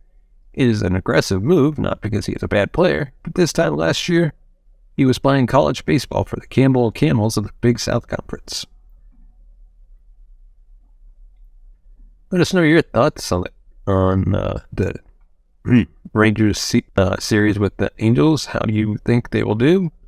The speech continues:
Do you think the Angels will continue their streak? Or do you think the Rangers will be able to control Ohtani and Trout? As always, let us know your thoughts on the topics we covered.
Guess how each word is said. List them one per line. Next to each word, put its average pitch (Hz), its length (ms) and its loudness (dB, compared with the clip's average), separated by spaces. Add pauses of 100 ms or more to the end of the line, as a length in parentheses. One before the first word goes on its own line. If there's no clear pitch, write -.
(1160)
Do - 100 -4
you 107 80 2
think 101 160 0
the - 100 0
Angels 104 340 4
will 95 140 2
continue 101 420 -2
their - 260 -4
streak? - 540 -4 (320)
Or 160 220 -2
do 143 80 0
you 143 80 4
think 143 220 0
the 131 320 -2 (420)
Rangers 127 420 2
will 104 120 2
be 120 100 2
able 117 160 2
to 107 100 4
control 107 640 2 (340)
Ohtani 98 520 2
and - 80 -4
Trout? 101 300 -2 (3250)
As 123 160 2
always, 165 640 2 (1400)
let 113 160 2
us - 160 -4
know 113 360 2
your 131 180 4
thoughts 160 340 0
on - 80 -4
the 95 100 -6
topics - 400 -4
we 107 120 0
covered. 147 480 -2